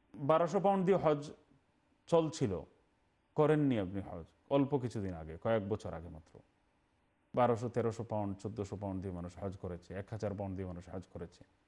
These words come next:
সর্বনিম্ন প্যাকেজ অনুযায়ী। এখন হজের খরচ অনেক গুণ বৃদ্ধিপ্রাপ্ত হয়েছে,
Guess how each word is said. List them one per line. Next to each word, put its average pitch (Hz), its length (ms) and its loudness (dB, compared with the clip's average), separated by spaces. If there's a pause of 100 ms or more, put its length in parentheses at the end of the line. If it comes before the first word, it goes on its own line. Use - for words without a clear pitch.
(100)
সর্বনিম্ন 165 500 2
প্যাকেজ 156 320 2
অনুযায়ী। 101 280 -2 (1000)
এখন 143 240 0
হজের 131 300 2
খরচ 139 380 2
অনেক 202 440 4
গুণ 170 180 4
বৃদ্ধিপ্রাপ্ত 131 560 2
হয়েছে, 95 320 -6